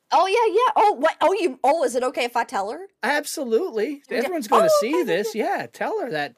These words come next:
Speaker 2: "Hey, you know what?
Speaker 1: Okay.
Speaker 2: You, I called you out. You know, you gotta step it up."
Speaker 1: <laughs> Wait, did someone call out that I should do it here today?
Speaker 2: No, I just found you on, I th-, one of the Twitch streams or something like that, and it's like,
Speaker 1: Oh,
Speaker 2: that's,
Speaker 1: okay.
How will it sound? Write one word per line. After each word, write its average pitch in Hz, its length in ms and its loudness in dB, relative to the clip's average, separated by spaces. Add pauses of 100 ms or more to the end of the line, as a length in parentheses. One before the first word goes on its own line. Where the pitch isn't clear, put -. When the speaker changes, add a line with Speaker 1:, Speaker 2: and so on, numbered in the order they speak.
Speaker 2:
"Hey, 226 200 -8
you 247 160 -8
know 143 60 -6
what? - 160 -12
Speaker 1:
Okay. 392 60 -12
Speaker 2:
You, 302 200 -12
I 160 100 -12
called 240 340 -8
you 196 120 -10
out. - 220 -6 (120)
You 139 100 -16
know, 151 60 -16
you 160 120 -18
gotta 175 120 -14
step - 340 -16
it 147 60 -18
up." 214 240 -20 (520)
Speaker 1:
<laughs> - 540 -20
Wait, 330 240 -2
did 269 180 -6
someone 302 540 -6
call 262 680 0
out 240 340 -4
that 190 160 -4
I 240 360 -2
should - 220 -14
do 320 180 -12
it 311 120 -14
here 311 220 -14
today? 277 480 -2
Speaker 2:
No, 156 400 0
I 175 160 -4
just 208 240 -10
found 208 400 -8
you 156 240 -4
on, 143 880 -8
I 131 100 -8
th-, - 180 -20 (100)
one 139 180 -10
of 135 60 -12
the 123 140 -14
Twitch - 360 -12
streams 165 400 -12
or 151 60 -12
something 156 340 -16
like 147 200 -10
that, 156 260 -8
and 139 100 -10
it's 127 100 -16
like, 123 240 -18 (240)
Speaker 1:
Oh, 311 240 -16
Speaker 2:
that's, - 20 -20
Speaker 1:
okay. 247 360 -20